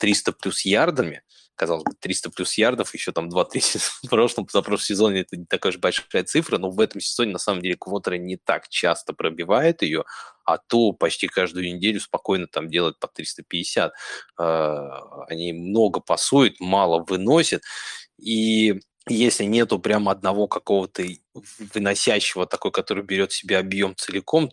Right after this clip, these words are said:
то их цифры немного так, э, как сказать, так расплываются, и они становятся оба не очень релевантными. В основном те недели как раз, у кого больше объем, тот, э, обычно и становился релевантным в-, выносящим, э,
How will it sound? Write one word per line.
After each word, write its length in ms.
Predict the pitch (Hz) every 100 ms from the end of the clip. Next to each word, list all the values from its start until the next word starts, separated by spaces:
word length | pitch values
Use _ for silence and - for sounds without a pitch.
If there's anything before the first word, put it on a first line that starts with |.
| -
то 280 | 98 92 95
их 160 | -
цифры 420 | - 131 131 107 95
немного 380 | 92 95 98 92
так, 320 | - - -
э, 420 | 85 82 80 82 -
как 80 | -
сказать, 280 | - 85 -
так 520 | - - - - - _ -
расплываются, 760 | 95 - - 95 117 113 - 87
и 100 | 87
они 180 | 90 90
становятся 500 | - 90 90 - -
оба 260 | 95 -
не 100 | 78
очень 260 | 78 - 113
релевантными. 640 | 80 82 82 - - 82
В 40 | 78
основном 280 | - 95 -
те 160 | 110 101
недели 340 | 95 101 92
как 220 | - 90
раз, 160 | 95 - - - - _ _
у 80 | 120
кого 260 | - 104 98
больше 440 | 95 113 107 - 101
объем, 400 | 95 107 156 123
тот, 300 | 117 117 -
э, 20 |
обычно 1400 | 98 92 90 87 87 87 85 82 82 87 90 101 - 90
и 280 | 85 85 85
становился 480 | - 92 95 - 90
релевантным 520 | 87 90 85 95 85
в-, 440 | 87 82 80 82 -
выносящим, 580 | 85 - 185 - -
э, 20 | 165